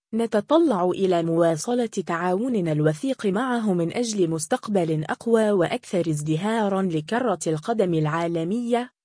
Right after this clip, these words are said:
عبر توسيع الفرص وتعزيز إسهام كرة القدم العربية في اللعبة على المستوى الدولي."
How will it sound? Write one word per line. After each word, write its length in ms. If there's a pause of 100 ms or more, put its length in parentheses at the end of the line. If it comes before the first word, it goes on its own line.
(120)
عبر 320
توسيع 560
الفرص 560
وتعزيز 760
إسهام 680
كرة 340
القدم 480
العربية 680
في 320
اللعبة 580
على 260
المستوى 580
الدولي." 720